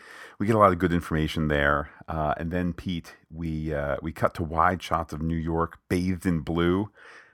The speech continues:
Back to Jessica Jones stuff. Um, there's this interesting wraparound shot. The camera's circling around Jessica as she sits at her desk, uh, searching online for information on the missing man. Uh, Malcolm shows up.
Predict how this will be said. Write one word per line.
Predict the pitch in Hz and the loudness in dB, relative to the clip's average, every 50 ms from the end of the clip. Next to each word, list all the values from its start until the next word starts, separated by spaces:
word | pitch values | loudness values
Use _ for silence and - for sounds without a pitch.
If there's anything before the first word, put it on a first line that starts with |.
| _ _ _ _ - | _ _ _ _ -16
Back | 73 78 98 85 87 - | -6 0 0 0 0 -2
to | - 92 87 | -6 -8 -6
Jessica | - - 87 87 - - 85 | -2 0 0 0 0 -2 -6
Jones | 85 - 90 87 85 87 85 - | -4 -2 -2 0 0 0 -2 -4
stuff. | - - 90 82 80 80 - - - - | -2 0 2 2 2 0 -2 -8 -12 -6
Um, | - 87 85 80 76 76 76 76 78 78 - - - | -4 -2 0 0 2 0 0 -2 -4 -6 -8 -8 -6
there's | 90 87 85 - | -4 -4 -4 -4
this | 87 85 - | -6 -6 -6
interesting | - 104 98 - 95 - - 98 92 85 | -6 -6 -6 -8 -8 -6 -4 -4 -2 0
wraparound | 80 73 82 90 - 90 87 90 87 87 87 | 0 0 0 0 0 0 0 0 0 -2 -4
shot. | - - 87 85 87 87 85 - - - | -2 0 0 2 2 0 -2 -4 -8 -14
The | - - | -14 -10
camera's | - 80 80 78 71 76 76 - - - _ _ _ _ - | -6 -4 -4 -4 -4 -4 -6 -8 -12 -18 _ _ _ _ -18
circling | - - - 80 - - 80 78 | -10 -8 -8 -6 -4 -4 -4 -2
around | 73 76 78 78 76 76 | -2 0 0 -2 -2 -2
Jessica | - 78 73 - - 78 78 73 | 0 -2 -2 -2 -4 -6 -4 -2
as | 71 73 | -2 -4
she | - - 67 | -6 -8 -10
sits | 65 - 71 69 - | -10 -10 -10 -10 -10
at | 73 - | -10 -8
her | - 69 | -8 -8
desk, | 67 71 76 73 73 - - - _ _ _ _ - - - - - - - _ - | -4 -2 -2 -2 -2 -4 -8 -18 _ _ _ _ -20 -20 -20 -20 -20 -20 -20 _ -12
uh, | 76 73 73 71 67 67 65 64 64 60 60 55 - _ _ _ - - - | -10 -6 -6 -4 -4 -2 -2 -2 -2 -2 -4 -6 -10 _ _ _ -20 -20 -16
searching | - - 90 82 - - 82 57 | -8 -2 -2 0 0 0 -2 0
online | 62 80 78 73 71 71 76 78 82 90 90 90 95 - | 0 0 0 0 0 0 0 0 0 -2 -4 -6 -8 -10
for | - - 69 | -6 -6 -4
information | 71 78 - 78 76 73 73 - - 82 76 71 - | -4 -4 -4 -4 -4 -4 -4 -4 -4 -4 -4 -4 -4
on | - 73 71 71 76 78 | -4 -4 -2 -2 -2 -4
the | 73 73 | -4 -6
missing | 73 71 - - 73 71 71 71 | -6 -6 -6 -6 -6 -6 -6 -4
man. | 78 82 87 87 85 85 87 87 87 - _ _ _ _ - - - - - _ - | -4 -2 -2 -2 -2 -2 -4 -6 -8 -12 _ _ _ _ -20 -20 -20 -20 -18 _ -6
Uh, | 82 78 73 | -4 -2 -2
Malcolm | 80 82 82 92 92 - 92 90 | -2 -2 -2 -2 -2 -2 -4 -4
shows | - - 87 80 78 76 80 | -2 -2 -2 -2 -2 -2 -2
up. | 80 76 - - | -2 -2 -2 -4